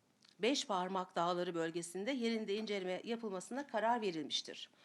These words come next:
Bu doğrultuda dört altı Kasım iki bin yirmi dört tarihlerinde Aydın ve Muğla illerinde yerinde incelemeler gerçekleştirilmiştir. Ziyaret kapsamında Aydın ve Muğla vali-,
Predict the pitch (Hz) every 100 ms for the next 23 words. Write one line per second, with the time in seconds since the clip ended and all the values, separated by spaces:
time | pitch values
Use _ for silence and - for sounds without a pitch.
0 | - - - 311 320 254 202 196 190 294
1 | 349 220 254 311 - 220 226 233 - -
2 | 220 - 247 - 220 240 240 233 240 240
3 | 233 226 - 226 208 185 175 175 247 -
4 | 240 269 262 226 180 185 214 285 220 175
5 | 214 196 180 190 262 247 226 226 220 208
6 | 196 190 240 277 214 202 208 - 185 -
7 | 170 165 - - - - - - - -
8 | - 214 240 320 - 233 208 - 180 180
9 | 185 277 - 247 254 233 214 220 254 233
10 | 196 202 202 196